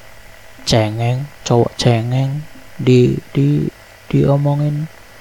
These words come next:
"Ah, cowok lembek," dan kawan-kawan. Ya nangis, nangis aja.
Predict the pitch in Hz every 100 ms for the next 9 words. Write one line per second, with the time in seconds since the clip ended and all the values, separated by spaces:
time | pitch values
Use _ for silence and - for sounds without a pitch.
0 | - - 202 226 220 - 123 123 120 120
1 | 120 123 - 131 123 123 123 139 135 -
2 | - - - - - - 135 127 123 127
3 | 196 - 156 127 123 - 139 139 175 -
4 | 131